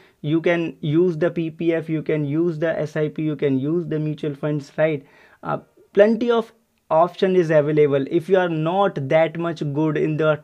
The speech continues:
tracking to the market, then you can go for the longer term in the E L S S as well as, right? You can go for the N P S.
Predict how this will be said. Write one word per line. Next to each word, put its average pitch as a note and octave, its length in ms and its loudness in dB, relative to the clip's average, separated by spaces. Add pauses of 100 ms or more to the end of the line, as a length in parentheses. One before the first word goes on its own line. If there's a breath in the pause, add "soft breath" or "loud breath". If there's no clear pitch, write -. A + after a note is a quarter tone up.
tracking D3 360 2
to E3 80 -2
the D3+ 140 0
market, C#3+ 400 -2
then D3+ 200 0
you D#3 100 -2
can D#3 260 -4
go D#3 180 0
for D#3+ 200 -4
the D#3 100 0
longer D3+ 320 0
term D#3 200 0
in D#3 100 -2
the D#3 180 -4
E F#3 160 2
L F3 100 4
S E3+ 140 -4
S E3+ 180 -6
as D3+ 220 0
well C#3 220 -2
as, B2 260 -8
right? D#3 320 -2 (300 soft breath)
You D#3 100 -2
can E3+ 180 -2
go F#3 220 4
for F#3 160 0
the F3 100 0
N D#3+ 240 -2
P D#3 140 0
S. C#3 100 2